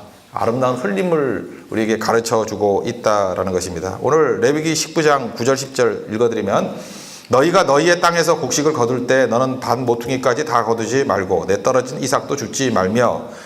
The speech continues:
내 포도원의 열매를 다 따지 말며 내 포도원에 떨어진 열매도 줍지 말고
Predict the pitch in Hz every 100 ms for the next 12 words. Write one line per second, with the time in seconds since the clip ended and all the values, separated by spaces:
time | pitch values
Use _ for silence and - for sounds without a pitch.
0 | - - - 135 139 175 175 147 143 170
1 | 175 - 101 127 135 131 117 - 120 123
2 | 104 98 107 90 90 107 151 143 135 131
3 | 131 120 127 107 107 117 120 113 95 120
4 | 107 92 90 85 78